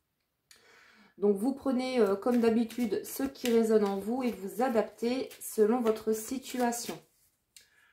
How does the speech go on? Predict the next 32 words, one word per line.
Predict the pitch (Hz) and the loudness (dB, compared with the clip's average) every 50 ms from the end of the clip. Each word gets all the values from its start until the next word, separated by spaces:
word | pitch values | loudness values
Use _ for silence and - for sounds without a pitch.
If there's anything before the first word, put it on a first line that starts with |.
| _ _ _ _ _ _ _ _ _ _ | _ _ _ _ _ _ _ _ _ _
Pour | _ 226 240 | _ 2 2
les | 247 247 | 2 2
personnes | 247 285 285 285 - - 311 320 320 302 | 2 0 0 0 2 2 4 4 4 2
qui | - - 247 | 2 -2 -6
souhaitent | 233 - - 262 254 - - | -6 -2 -4 -4 -4 -4 0
une | 220 214 208 | 2 2 2
guidance | 196 208 208 - 202 202 202 - | 2 -2 -2 -2 -2 -2 -2 -4
personnalisée, | - - 226 226 220 - 233 226 226 226 220 208 220 220 196 214 240 240 247 | -4 -2 -2 -2 -2 0 2 2 4 4 4 4 2 2 2 2 0 2 2
un | 220 175 180 | 2 0 -2
soin | - - - 220 233 | -6 -6 -2 0 2
énergétique | 233 226 226 220 220 220 220 220 - - 226 - - | 4 4 2 2 2 2 0 0 -2 -10 -10 -4 0
Laoshi, | 214 208 208 208 202 - - - 226 226 226 233 226 226 - - - _ _ _ _ | 2 2 2 2 0 -2 -4 -2 0 2 2 2 0 -2 -10 -20 -20 _ _ _ _
un | - 185 190 196 202 | -2 0 2 4 4
accompagnement | 220 240 233 - 262 240 247 240 240 240 240 233 233 233 | 4 2 2 0 -2 2 4 4 4 6 4 4 4 4
flamme | 233 - 233 220 220 220 | 2 2 2 4 4 4
jumelle | 214 214 226 220 220 220 220 220 208 - - | 2 2 2 4 6 6 6 6 4 2 -2
ou | - 190 185 196 | -2 0 0 0
être | 196 196 - - | 0 -2 -2 -2
initié | 214 202 208 208 - - - 226 | 0 2 2 0 -2 -2 -2 0
en | 214 190 | 0 0
soin | 190 - - 208 202 | -2 -4 -4 -2 0
énergétique | 202 202 196 196 - 202 190 - - - 196 196 - _ | 0 0 0 0 -2 -4 -4 -4 -8 -12 -12 -12 -14 _
Laoshi, | - 190 185 202 202 190 190 185 185 - - 247 285 - - _ - - - - _ _ _ | -4 0 2 4 4 4 4 2 0 -2 0 0 0 0 -2 _ -20 -20 -20 -20 _ _ _
vous | - 180 208 269 | -10 0 2 2
retrouverez, | 269 269 262 269 - - 254 240 233 233 254 262 262 247 | 2 2 0 -2 -2 -2 -2 -2 0 -2 -2 -2 2 2
euh, | 220 196 185 180 180 180 175 180 | 4 4 4 2 2 0 0 -2
toutes | - - 269 262 - | -4 -6 -8 -2 -2
les | 240 226 214 | 0 2 2
informations | 214 208 - 208 190 196 185 180 - - - 226 247 | 2 2 0 -2 -2 -2 -2 -2 -4 -2 0 0 0
sous | 247 - - - 277 | 0 -2 -2 -2 -2
cette | 277 - 220 208 202 | 0 2 0 0 0
vidéo. | 208 240 226 208 214 190 175 180 - | 0 -2 2 4 4 2 2 -2 -10